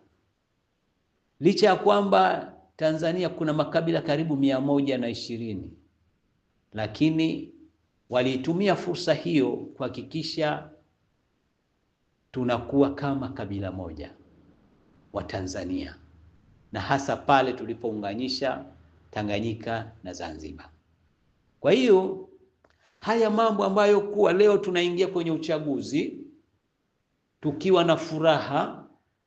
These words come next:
lakini tukiwa Watanzania ni wamoja, sio kwamba yamekuja tu kirahisi.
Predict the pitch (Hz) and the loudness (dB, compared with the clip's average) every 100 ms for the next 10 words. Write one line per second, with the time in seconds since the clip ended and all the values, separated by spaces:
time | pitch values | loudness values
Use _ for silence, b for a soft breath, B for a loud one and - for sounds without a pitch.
0 | _ 151 151 185 180 - 143 - 180 160 | _ -4 -2 -2 -4 -4 -8 0 2 2
1 | - 147 147 151 165 156 147 143 147 143 | 2 -2 0 0 2 2 4 2 2 0
2 | 113 110 127 117 - _ _ _ _ _ | 0 -4 -6 -8 -14 _ _ _ _ _
3 | _ _ - - 180 156 - 151 143 139 | _ _ -16 -2 2 2 4 2 2 0
4 | 123 113 - 127 113 - 139 139 110 101 | -2 -6 -8 -6 -6 -6 -8 -8 -8 -8
5 | 87 - - - | -8 -12 -16 -20